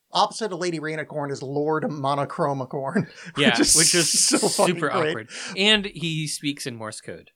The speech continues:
Speaker 1: Uh, <laughs> yes.
Speaker 2: And Ice Queen fools him too, unless he's a bad guy.
Speaker 1: I mean, he's wearing all black, uh, so I
Speaker 2: Because
Speaker 1: think
Speaker 2: he's
Speaker 1: it's
Speaker 2: a
Speaker 1: probably a bad guy.
Speaker 2: monochromicorn.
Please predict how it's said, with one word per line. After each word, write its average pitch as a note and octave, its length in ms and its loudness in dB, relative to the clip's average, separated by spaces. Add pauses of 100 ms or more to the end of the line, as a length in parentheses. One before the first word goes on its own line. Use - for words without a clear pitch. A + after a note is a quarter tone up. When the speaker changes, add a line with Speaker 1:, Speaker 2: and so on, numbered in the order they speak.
(280)
Speaker 1:
Uh, - 80 0 (140)
<laughs> D#5+ 140 -2
yes. - 360 2
Speaker 2:
And G#3 380 6 (300)
Ice F3+ 300 2
Queen C#3 500 -4 (340)
fools D3 360 -6
him D3+ 180 -2
too, E3 300 -8 (760)
unless C3+ 300 0
he's B2+ 120 -6
a A#2 40 -10
bad G#2+ 200 -2
guy. F#2 120 -12 (1120)
Speaker 1:
I G#3 100 4
mean, C4 160 2
he's G3+ 360 0
wearing A#3 360 4
all G#3 160 6
black, D#3+ 500 0 (320)
uh, F3+ 60 -6
so - 20 -2
I C#3+ 880 -4
Speaker 2:
Because C#3 80 -20
Speaker 1:
think D#3 160 4 (100)
Speaker 2:
he's F3 100 0
Speaker 1:
it's D#3+ 80 -4
Speaker 2:
a E3 40 -2
Speaker 1:
probably E3 220 6
a - 20 2
bad D#3 100 4
guy. F#3+ 160 6
Speaker 2:
monochromicorn. C3 360 0